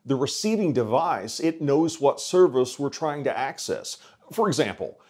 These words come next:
maybe there's a server running both a web service and an email service. When we communicate with that server using a T C P port eighty as an example, we're saying that we want to access that server's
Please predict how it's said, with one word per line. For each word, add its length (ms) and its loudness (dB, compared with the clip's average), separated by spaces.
maybe 360 6
there's 300 4
a 120 0
server 560 4
running 340 0
both 240 4
a 140 0
web 400 4
service 560 2
and 340 0
an 160 2
email 360 4
service. 600 -6
When 320 6
we 140 6
communicate 760 2
with 140 -2
that 240 4
server 600 4
using 440 2
a 80 -4
T 260 -4
C 240 -2
P 220 -4
port 280 2
eighty 380 2
as 140 0
an 80 2
example, 560 2
we're 140 6
saying 540 2
that 220 2
we 100 2
want 220 2
to 140 -4
access 560 2
that 340 0
server's 680 2